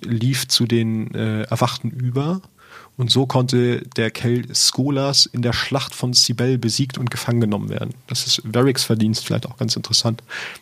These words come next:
weil wir den ja gerade wiedersehen oder wiedergefunden haben. Genau. Ähm,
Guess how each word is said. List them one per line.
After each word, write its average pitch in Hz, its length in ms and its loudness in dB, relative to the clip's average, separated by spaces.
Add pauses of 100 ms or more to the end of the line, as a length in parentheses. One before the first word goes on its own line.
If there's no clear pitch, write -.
weil 113 100 -2
wir 113 40 0
den 131 140 -4
ja 120 100 -4
gerade - 340 -2 (380)
wiedersehen 110 720 4 (1080)
oder 117 180 0 (220)
wiedergefunden 120 720 0
haben. 107 300 2 (600)
Genau. 127 300 2 (1040)
Ähm, 117 840 0